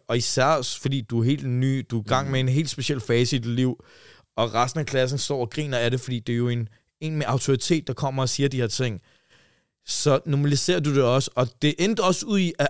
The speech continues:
Speaker 1: andre mennesker begyndte at, du ved, komme med sådan nogle jokes, "Nå, er du,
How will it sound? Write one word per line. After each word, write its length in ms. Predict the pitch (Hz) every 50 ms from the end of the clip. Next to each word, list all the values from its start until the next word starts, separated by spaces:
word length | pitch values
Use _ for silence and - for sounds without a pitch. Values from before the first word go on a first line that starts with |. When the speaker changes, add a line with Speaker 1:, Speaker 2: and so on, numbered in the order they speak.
| - -
Speaker 1:
andre 400 | 135 139 151 170 170 175 190 180
mennesker 600 | 160 147 147 147 160 170 - - - 180 147 120 - - _ _ _ _ _ _
begyndte 640 | - 135 - - 180 180 165 160 151 160 151 139 - - _
at, 220 | - 139 131 - -
du 80 | 143
ved, 200 | 143 147 147 139
komme 260 | - - - 185 214
med 60 | 220 208
sådan 160 | - 185 160
nogle 100 | 156 139 - -
jokes, 360 | 131 120 123 120 - - -
"Nå, 180 | - 127 127 135 101
er 120 | 120 127
du, 240 | 135 143 143 143 139